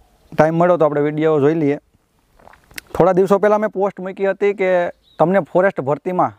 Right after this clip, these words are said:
જે કોઈ પણ પ્રકારની તકલીફ હોય, કોઈ પણ પ્રશ્ન હોય, એના વિશેનો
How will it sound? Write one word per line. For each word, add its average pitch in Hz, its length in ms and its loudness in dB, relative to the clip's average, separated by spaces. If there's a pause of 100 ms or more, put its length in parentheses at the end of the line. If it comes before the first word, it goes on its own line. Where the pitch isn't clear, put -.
(180)
જે 147 100 4
કોઈ 180 180 -4
પણ 185 100 -4
પ્રકારની 165 360 -6
તકલીફ 151 340 -6
હોય, 156 140 0
કોઈ 151 140 0
પણ 156 120 -4
પ્રશ્ન 143 340 -6
હોય, 156 220 -2 (360)
એના 160 160 2
વિશેનો 156 640 -4